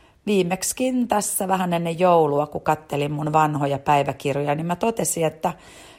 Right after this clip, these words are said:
yllättävän paljon niiden samojen asioiden kanssa edelleen niin kuin jumppaa, että paljon on tapahtunut,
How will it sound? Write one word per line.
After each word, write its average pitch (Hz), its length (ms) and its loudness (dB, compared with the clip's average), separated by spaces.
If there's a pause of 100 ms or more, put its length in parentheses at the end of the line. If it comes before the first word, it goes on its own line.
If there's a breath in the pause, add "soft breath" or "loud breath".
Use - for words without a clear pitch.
yllättävän 185 520 4
paljon 185 460 6
niiden 175 260 0
samojen 170 560 6
asioiden 135 600 2
kanssa 135 500 2 (680 soft breath)
edelleen 160 680 8
niin 139 160 2
kuin 147 160 0
jumppaa, 185 720 2 (140)
että 151 520 2 (680)
paljon 202 440 6
on 139 120 2
tapahtunut, 240 960 2